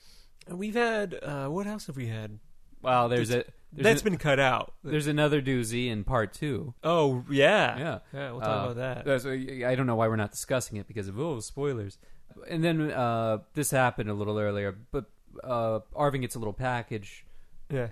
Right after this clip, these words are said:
Speaker 2: Uh, leather case with his wife, presumably his wife's severed finger.
Speaker 1: The ring
Speaker 2: Uh,
Speaker 1: is on it. I guess that's how he would recognize it.
Speaker 2: Yeah. I mean, but, I mean, uh, you would think that he would know his wife's fingers.
Speaker 1: Yeah. Do you think, do you think you would, uh, know the,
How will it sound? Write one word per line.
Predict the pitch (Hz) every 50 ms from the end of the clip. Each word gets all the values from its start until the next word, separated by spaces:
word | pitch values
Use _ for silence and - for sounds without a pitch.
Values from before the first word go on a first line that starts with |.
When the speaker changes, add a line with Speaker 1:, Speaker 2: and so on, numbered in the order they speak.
| 95 104
Speaker 2:
Uh, | 104 101 101 98 98 98 98 101 90 - - - - - -
leather | 123 120 107 110
case | - - 117 107 104 98 -
with | 110 101
his | 101 92 95
wife, | 107 101 101 104 - - - - -
presumably | - 143 123 139 139 131 113 113 107
his | 104 95
wife's | 101 101 98 90 -
severed | - 101 98 107 92 -
finger. | 110 101 95 92 98 92 95 - - - - - - -
Speaker 1:
The | - 139
ring | 135 135 139 139 131 131
Speaker 2:
Uh, |
Speaker 1:
is | 123 117
on | 120 113 113 113
it. | 120 123
I | 127 120
guess | 113 117 110 -
that's | 120 110 -
how | 117 113
he | 117 113
would | 110 113 110
recognize | 117 120 117 113 120 120 117 117 117 110
it. | 120 120 - _ - - - -
Speaker 2:
Yeah. | - 120 107 101 92 101 - - - - - - -
I | -
mean, | 165 185 180 165
but, | 151 208 190 170
I | 165 165
mean, | 151 131 120 110 113
uh, | 117
you | 123 127 123 117
would | 113 -
think | - 123 110
that | - 107
he | 104
would | 98 98
know | 98 107 110 113
his | 107 95 101
wife's | 104 104 104 95 -
fingers. | - 120 127 135 120 120 139 - - - - - _ _ _ _ - - - -
Speaker 1:
Yeah. | 233 233 214 190 180 185 - - - - - - - -
Do | - 254
you | 277 254
think, | 226 262 262 240 196 180
do | - 208
you | 202 196 202
think | 185 - 196 190 175 147
you | 160 175 170
would, | 165 160 160 151
uh, | 139 139 139 139 135 135 135 131 123 123
know | 127 127 123 123 120 120 120 120
the, | 113 117 117 117 117 120 -